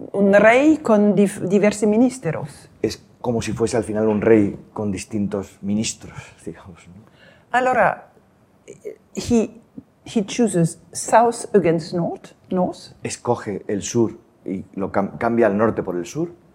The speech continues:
Speaker 1: Artesanos contra académicos.
Speaker 2: Cambia a los académicos, a la pintura y a la escultura, por los artesanos, por los ceramistas.
Speaker 1: The region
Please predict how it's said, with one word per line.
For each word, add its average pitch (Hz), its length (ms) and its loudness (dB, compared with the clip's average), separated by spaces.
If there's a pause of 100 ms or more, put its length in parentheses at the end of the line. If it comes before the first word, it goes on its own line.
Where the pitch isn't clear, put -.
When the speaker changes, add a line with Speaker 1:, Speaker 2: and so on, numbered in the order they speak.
(680)
Speaker 1:
Artesanos 202 800 4
contra 175 420 -2
académicos. 170 800 0
Speaker 2:
Cambia 113 360 2
a 101 40 4
los 98 160 -2
académicos, 95 640 -4
a 90 40 -12
la 85 120 -6
pintura 90 320 -6
y 95 40 0
a - 40 -2
la 92 60 -8
escultura, 90 500 -10 (200)
por 98 140 -4
los 90 160 -8
artesanos, 101 580 -10 (220)
por 92 80 -10
los 87 100 -8
ceramistas. 98 400 -4
Speaker 1:
The 196 80 2
region 175 480 4